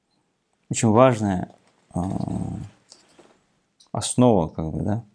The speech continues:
То есть человек должен всегда размышлять: «Я создание, творение милостью от Творца, удостоенное его щедростью и милостью».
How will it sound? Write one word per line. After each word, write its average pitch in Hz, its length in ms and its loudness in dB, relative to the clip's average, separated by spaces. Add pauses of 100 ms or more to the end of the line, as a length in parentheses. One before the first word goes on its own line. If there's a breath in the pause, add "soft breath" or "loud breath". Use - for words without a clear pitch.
(160)
То - 100 -6
есть - 140 -4
человек 113 320 2
должен 110 400 0
всегда 120 280 -2
размышлять: 107 680 0 (1000 soft breath)
«Я 147 480 6
создание, 131 680 0
творение 101 500 0
милостью 120 560 -2
от 98 80 -10
Творца, 127 580 -4
удостоенное 135 840 0 (560 soft breath)
его 104 220 4
щедростью 113 760 -2
и - 20 0
милостью». 107 540 -2